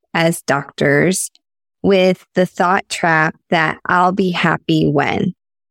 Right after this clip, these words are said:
So I'll finally be happy when I lose this ten pounds, and I'll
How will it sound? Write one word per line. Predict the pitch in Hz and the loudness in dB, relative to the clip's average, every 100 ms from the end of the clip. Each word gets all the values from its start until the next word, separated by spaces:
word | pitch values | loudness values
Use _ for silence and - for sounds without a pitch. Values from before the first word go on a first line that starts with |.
| _ _ _ _ - | _ _ _ _ -8
So | - 160 | -2 0
I'll | - 180 | 0 -2
finally | - - 254 294 320 320 311 | -4 0 2 4 4 4 4
be | 277 277 | 4 4
happy | 269 247 220 - 170 165 165 | 4 4 0 0 2 2 0
when | 190 180 | 0 2
I | 175 | 4
lose | 180 190 202 196 190 190 - | 4 4 4 4 2 -2 -2
this | 175 170 - - | 0 0 -4 -6
ten | - 165 165 | 0 2 2
pounds, | 165 170 156 143 104 80 - - - 151 | 0 0 0 2 0 0 -4 -6 -6 -2
and | 156 156 160 160 165 - | 0 2 2 2 0 -2
I'll | 180 | -2